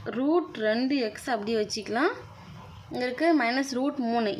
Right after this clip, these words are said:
ஈக்குவலுக்கு இந்த பக்கம் வரும்போது பிளஸ் ரூட் மூணா மாறுமா? பிளஸ் ரூட் மூணு. நமக்கு எக்ஸ் மட்டும் தான் வேணும்.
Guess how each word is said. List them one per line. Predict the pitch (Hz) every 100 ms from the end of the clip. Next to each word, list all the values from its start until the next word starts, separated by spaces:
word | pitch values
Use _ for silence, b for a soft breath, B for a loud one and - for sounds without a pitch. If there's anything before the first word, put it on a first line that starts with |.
| 247
ஈக்குவலுக்கு | 294 311 302 254
இந்த | 240
பக்கம் | 247 233
வரும்போது | 233 294 330
பிளஸ் | 233 233 262
ரூட் | 254 247 240
மூணா | 240 240
மாறுமா? | 233 226 226 208 190 - - - - - - 370 -
பிளஸ் | 226 226 - - 381 403 240
ரூட் | 226 240 - 208
மூணு. | 190 190 190 185 175 - B B B
நமக்கு | - 220 208 202
எக்ஸ் | - 262
மட்டும் | 226 214
தான் | 226 220
வேணும். | 226 330